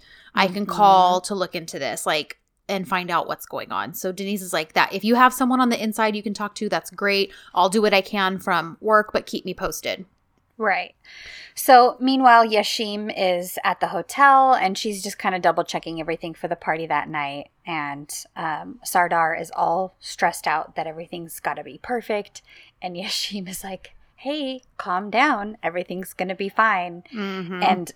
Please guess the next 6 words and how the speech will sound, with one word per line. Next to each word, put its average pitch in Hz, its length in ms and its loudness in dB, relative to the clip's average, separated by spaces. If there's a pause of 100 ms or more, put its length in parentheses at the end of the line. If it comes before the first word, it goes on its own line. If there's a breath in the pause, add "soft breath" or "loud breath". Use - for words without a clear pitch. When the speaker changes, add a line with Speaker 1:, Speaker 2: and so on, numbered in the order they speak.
(200)
Speaker 2:
that's 214 260 4
kind 185 220 0
of 165 100 -6
that. - 280 -8 (220)
Speaker 1:
Yeah. 156 340 -8 (580 loud breath)
So 240 480 6